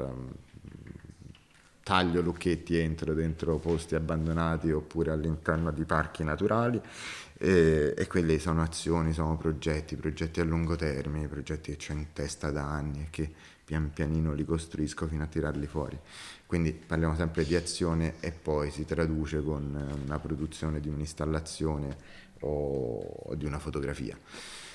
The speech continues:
E poi c'è un, eh, una parte della mia ricerca che invece, eh, ha bisogno di mettere mano sulla materia. E quindi in quel caso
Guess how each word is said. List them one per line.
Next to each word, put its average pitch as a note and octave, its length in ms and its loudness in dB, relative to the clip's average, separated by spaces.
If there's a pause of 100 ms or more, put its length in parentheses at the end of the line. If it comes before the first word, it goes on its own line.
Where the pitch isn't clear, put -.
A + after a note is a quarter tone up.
(260)
E E2+ 840 4 (1400)
poi A2 680 8 (200)
c'è - 180 -8 (200)
un, D2+ 800 0 (340)
eh, - 60 -8
una G2+ 240 0
parte E2 800 4
della D#2+ 240 2
mia F2+ 220 2
ricerca F2 640 2
che E2+ 80 -2
invece, D#2+ 840 2 (220)
eh, C2 440 -4 (120)
ha E2+ 160 0
bisogno E2+ 1040 0
di D#2 220 -2
mettere E2+ 600 2
mano D#2 540 2
sulla D2+ 260 -2
materia. B1+ 600 -6 (640)
E F2 100 -8
quindi E2+ 280 2
in E2 160 2
quel G#2+ 360 2
caso D2+ 680 0